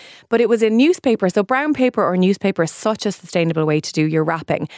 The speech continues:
And all, you know, to spruce it up, there's a million different things you can do. You, twine wrapped around it, and then a little Christmas ornament in it, like a sprig of holly or a little pine cone tied into it or something, like, or even chocolates,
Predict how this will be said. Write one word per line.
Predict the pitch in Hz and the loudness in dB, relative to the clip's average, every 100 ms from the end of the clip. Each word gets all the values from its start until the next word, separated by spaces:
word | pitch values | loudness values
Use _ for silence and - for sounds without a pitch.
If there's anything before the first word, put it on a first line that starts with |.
| - - - | -16 -14 -8
And | 226 | -4
all, | 247 254 | -2 -4
you | - 226 | 0 2
know, | 202 | 2
to | - | -4
spruce | - 240 240 | -2 0 0
it | 208 | -2
up, | - | 0
there's | 190 | 0
a | 185 | 2
million | 190 180 | 0 -4
different | 156 165 | -6 -4
things | 160 147 | -2 -4
you | 147 | -6
can | 147 | -2
do. | 151 | -2
You, | - 175 - | -2 -6 -8
twine | - 202 196 196 | -4 -2 -2 -2
wrapped | 180 160 180 | -4 -4 -2
around | 170 170 | 0 0
it, | 165 - - - - | -2 -4 -16 -12 -2
and | 185 | 0
then | 175 | 2
a | 175 | 0
little | 190 190 | 0 -2
Christmas | 165 190 - 180 | -4 -6 -4 -4
ornament | - 180 175 175 165 | 0 2 2 2 0
in | - 196 | -2 0
it, | 185 180 | 0 -2
like | 170 - | -4 -4
a | |
sprig | - - 190 | -6 -2 0
of | 190 | -2
holly | - 185 180 180 185 - - - | 0 0 2 2 2 -2 -14 -6
or | 180 175 | -2 0
a | |
little | 190 214 | -2 -4
pine | - 202 196 | -2 -2 -2
cone | 196 185 | 0 0
tied | 185 185 175 | 0 -2 -2
into | 175 180 170 | -2 -2 0
it | 165 - | -2 -4
or | 170 | -6
something, | 196 196 | -4 -4
like, | - | -2
or | 214 | -2
even | 247 233 | -2 -4
chocolates, | - 226 226 302 - - | -4 -6 -2 -4 -4 -16